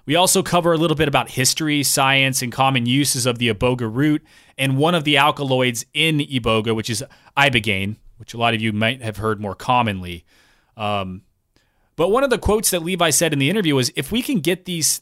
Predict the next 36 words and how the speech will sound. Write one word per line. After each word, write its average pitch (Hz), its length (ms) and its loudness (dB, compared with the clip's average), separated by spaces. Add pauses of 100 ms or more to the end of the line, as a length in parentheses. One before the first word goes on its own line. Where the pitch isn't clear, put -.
things, 151 520 -2 (320)
if - 100 -4
we 240 80 -2
can 247 140 -4
get 190 200 0
things 165 360 0
moving 151 360 2
on 127 160 2
an 123 160 -2
energetic 135 560 -2
level, 123 360 -2
it 113 100 -4
helps - 400 -2
us 135 180 -2
manifest 131 600 -4
what 131 80 -8
we 120 80 -8
want 127 360 -4
in 120 120 -6
our 113 120 -4
life 110 320 -2 (320)
on 120 140 -2
a 107 100 -6
physical 151 600 -2
level." 82 420 -16 (420)
And 165 80 -6
I 170 60 2
think 220 160 -2
that's 208 200 0
the 160 60 -4
goal 202 360 0
with 170 100 0
these 131 180 -2
plant 139 300 -2
medicines, 135 460 -2
is 117 160 -6